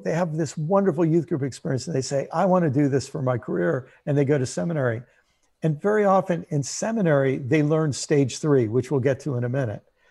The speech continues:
But the problem is they finish seminary and they've been introduced to critical thinking and, uh,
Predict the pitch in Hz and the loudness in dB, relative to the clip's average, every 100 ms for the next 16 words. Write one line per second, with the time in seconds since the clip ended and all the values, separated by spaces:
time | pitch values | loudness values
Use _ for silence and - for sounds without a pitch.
0 | _ _ _ 143 170 165 - 185 190 185 | _ _ _ 2 2 2 -2 2 4 4
1 | 156 147 117 - 143 131 180 190 170 - | 4 2 0 0 0 0 -4 -2 -4 -4
2 | 175 170 143 127 127 123 - _ - 143 | -4 0 4 4 2 -4 -12 _ -4 0
3 | 147 156 156 180 156 139 156 - 123 - | 2 2 2 0 -2 -2 -2 -4 -14 -6
4 | 160 160 139 107 - 147 131 143 135 131 | -2 -2 -4 -6 -4 -2 -2 -4 -4 -6
5 | 127 110 180 _ _ _ - 131 | -8 -10 -12 _ _ _ -8 -6